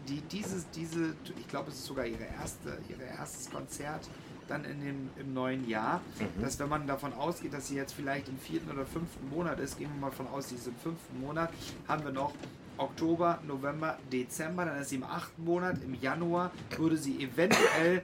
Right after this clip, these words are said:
Speaker 1: <coughs> entbinden. Das bedeutet, sie könnte schon wieder fit sein.
Speaker 2: Könnte das Kind zum Konzert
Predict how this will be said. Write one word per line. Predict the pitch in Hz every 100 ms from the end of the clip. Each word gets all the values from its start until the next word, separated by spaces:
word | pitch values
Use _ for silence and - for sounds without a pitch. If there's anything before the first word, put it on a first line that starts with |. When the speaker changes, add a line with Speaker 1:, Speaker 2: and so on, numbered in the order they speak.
| -
Speaker 1:
<coughs> | - -
entbinden. | 139 135 156 220 214 147 170 - - - - - -
Das | - -
bedeutet, | 143 135 147 170 170
sie | 104
könnte | - 156 214 262
schon | 233 226
wieder | 196 180
fit | - 147
sein. | -
Speaker 2:
Könnte | - 165 160
das | 143 -
Kind | 123 -
zum | 131
Konzert | 117 104 110 120 -